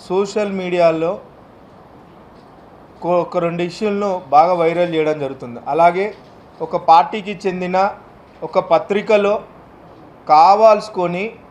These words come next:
ఎమ్మెల్యే నాయని రాజేందర్ రెడ్డి గారు అనుచరులు అను మాట, పేరు తీసుకొని ఉచ్చరించుకుంటూ కొన్ని వార్తాపత్రికల్లో రావడం జరిగింది. ప్రెస్ మిత్రులకు విజ్ఞప్తి చేస్తున్నా,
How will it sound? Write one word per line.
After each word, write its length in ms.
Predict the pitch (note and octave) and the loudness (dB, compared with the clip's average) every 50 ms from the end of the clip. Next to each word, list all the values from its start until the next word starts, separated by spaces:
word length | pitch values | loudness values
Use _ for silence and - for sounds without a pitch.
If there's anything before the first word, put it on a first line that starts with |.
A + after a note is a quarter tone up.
| - - - - - - - - - - - - - - - - - - - - - - | -20 -20 -20 -20 -20 -20 -20 -20 -20 -20 -20 -20 -20 -20 -20 -20 -20 -20 -20 -12 -8 -6
ఎమ్మెల్యే 500 | D#3+ F#3+ G3+ G#3 G#3+ G#3+ G#3+ G#3+ A3 G#3 | -4 -4 -2 -2 -2 0 0 0 0 0
నాయని 360 | F#3+ F#3 F3+ F#3 F#3+ F#3+ F#3+ | 0 0 0 0 0 0 2
రాజేందర్ 480 | F#3 F3+ F3+ F3 E3+ F#3 F3+ F3+ F#3 F3+ | 4 6 6 6 4 0 -6 -4 -2 -2
రెడ్డి 200 | F3+ E3 F3 E3+ | -2 0 4 6
గారు 200 | E3+ E3+ E3 D#3 | 6 6 6 6
అనుచరులు 560 | D3 D3 F3 G3 F#3 - A3+ G#3 F#3+ G3+ G3 | 2 0 0 -4 -4 -2 -2 -2 0 0 2
అను 440 | F#3+ F3 E3 F3 F3+ E3 D3 C#3+ - - - - - - - - - - - - - | 2 2 2 0 -2 -4 -6 -6 -10 -16 -20 -20 -20 -20 -20 -20 -20 -20 -20 -20 -12
మాట, 380 | C3+ C#3 D3 D#3+ F3+ G3 - G#3 | -4 0 2 2 4 4 4 6
పేరు 520 | G3+ G3+ G#3 G#3 - - F3+ F#3+ G3 F#3+ | 6 6 4 2 0 0 2 2 2 0
తీసుకొని 640 | F#3+ F#3+ - F#3 F#3+ F3+ - - F#3+ F3+ F3 F#3+ G3+ | 0 -4 -6 -8 -10 -10 -8 -6 -6 -6 -4 -6 -6
ఉచ్చరించుకుంటూ 1080 | F3+ D3+ - - G#3+ G3+ G3 G3 F#3+ F#3+ G3 - G3+ F3+ F3 E3 G#3 G#3 G3 F3 F3+ G3+ - - - - - - - - - - - | -8 -8 -6 -4 -2 -2 -2 -2 -6 -8 -10 -8 -8 -8 -6 -4 -4 -4 -2 -4 -4 -8 -12 -18 -20 -20 -20 -20 -20 -20 -16 -10 -6
కొన్ని 300 | F3+ F#3 F#3+ F#3 F3+ E3 | -6 -4 -4 -4 -6 0
వార్తాపత్రికల్లో 880 | D#3 D#3+ E3 E3+ E3+ - G#3 F#3+ G3 F#3 E3+ F3+ E3+ D#3+ F3 F3 F#3 F#3 | 4 4 4 4 4 2 0 0 0 -2 -6 -6 -8 -4 -2 0 0 2
రావడం 360 | E3+ D#3 D#3 D#3+ E3 E3 E3 | 4 4 4 4 2 0 -2
జరిగింది. 440 | D3+ D3 C#3+ C#3+ D3 C#3 B2+ A#2+ A#2 - - - - - - - - - - - - - - - - | -2 -4 -4 -6 -8 -10 -12 -14 -16 -18 -20 -20 -20 -20 -20 -20 -20 -20 -20 -20 -20 -20 -20 -12 -8
ప్రెస్ 240 | F3+ F#3 F#3 - A3 | -8 -8 -8 -8 -6
మిత్రులకు 720 | G#3+ G#3 - - G3 G3 G3+ G3 G3 G3 G3+ G#3 G#3+ - - - - - - - - - - - - - - - - - - - - | -6 -6 -4 -4 -2 -2 -2 -2 -2 -2 -4 -4 -4 -6 -10 -16 -20 -20 -20 -20 -20 -20 -20 -20 -20 -20 -20 -20 -20 -20 -20 -16 -10
విజ్ఞప్తి 480 | C#3+ D#3+ D#3+ D#3 F#3+ G#3+ G#3+ F3 D#3+ F#3+ | -8 -8 -6 -2 0 0 0 0 0 0
చేస్తున్నా, 480 | F#3+ F3+ F#3+ - E3 D#3+ E3 F3 G#3 | 0 0 -2 -8 -6 -4 -4 -4 -4